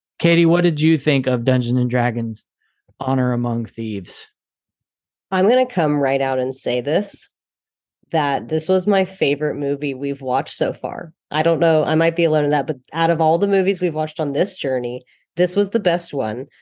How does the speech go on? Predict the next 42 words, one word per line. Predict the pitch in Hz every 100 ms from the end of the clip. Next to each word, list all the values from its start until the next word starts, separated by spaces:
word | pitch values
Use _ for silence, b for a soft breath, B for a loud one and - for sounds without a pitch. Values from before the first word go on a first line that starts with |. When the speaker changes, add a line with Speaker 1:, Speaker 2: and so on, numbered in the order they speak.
| -
Speaker 2:
So | - 160 139
if | - 156
you're | 165 196
listening | 180 180 180 151 135 135
right | 135 151 165
now | 160 143 135 131
and | 139 147
have | 156 180
not | 180 143 110
seen | 156 135
it, | 131 123
I | 143
don't | 160 175
want | 170 165 175
you |
to | 156
have | 151 139
anything | 151 151 165
spoiled. | - 156 139 131 120
I |
want | 147 151 139
you |
to | 143
stop | - 147 151
listening | 156 156 151 131 131
and | - 143
go | 143
see | 135 147
the | 139
movie | 131 127 120 127 - -
and | 151
then | 135
catch | 139 110
back | 123 127
up | 90 - _ _ -
because | 151 165
I | 170
really, | 160 165 156 147
really | 143 139 131 131
love | - 135 120 104
this | - -
movie. | 101 - 160